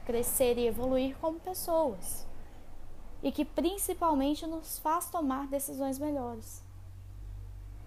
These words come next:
Chegamos à conclusão, então, de que não devemos deixar que a nossa necessidade de estar certo seja mais importante do que descobrir o que é realmente melhor em determinada situação,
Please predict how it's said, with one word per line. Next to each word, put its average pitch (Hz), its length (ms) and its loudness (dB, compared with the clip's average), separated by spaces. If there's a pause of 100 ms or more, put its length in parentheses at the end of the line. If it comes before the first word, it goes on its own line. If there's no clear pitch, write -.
(360)
Chegamos 240 420 0
à 214 60 0
conclusão, 214 560 -4
então, 247 500 0 (360)
de 220 100 -6
que - 140 -4
não 269 160 4
devemos 277 400 4
deixar 285 720 -2
que - 100 -2
a 247 80 2
nossa 277 480 2
necessidade 247 720 0
de 233 120 -2
estar 269 540 -4
certo 240 680 -4 (680)
seja 277 320 2
mais 294 420 4
importante 269 800 -2
do 247 80 -2
que 247 160 -6
descobrir 240 680 -2
o 262 80 0
que 269 140 -4
é 240 160 -2
realmente 285 720 2
melhor 247 480 0 (360)
em 247 120 -2
determinada 240 580 -4
situação, 247 580 -8